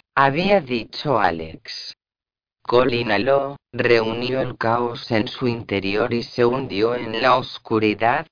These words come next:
la violencia y el movimiento giratorio que solo un Macaris podía ver.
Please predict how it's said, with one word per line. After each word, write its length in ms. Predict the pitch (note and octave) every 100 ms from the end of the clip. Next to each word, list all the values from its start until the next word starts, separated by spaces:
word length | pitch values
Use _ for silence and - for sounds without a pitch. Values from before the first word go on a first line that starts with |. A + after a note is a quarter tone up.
| -
la 260 | B2+ B2 A#2
violencia 880 | A#2 A#2 G2+ F#2+ F#2 - G#2+ G2
y 140 | A#2 C3+
el 120 | B2+
movimiento 960 | B2 A2 G#2+ G#2 A2+ C3+ C#3 - A2
giratorio 840 | G#2+ - G#2+ G2+ - B2 A2+ A2+ G#2+
que 140 | A#2
solo 420 | - C3 C3 D3
un 220 | A#2+ A#2 A2+
Macaris 680 | A2 - C3+ C#3 C#3 - -
podía 500 | A2 G#2+ A2+ A#2 A2
ver. 380 | G2+ F#2+ F2+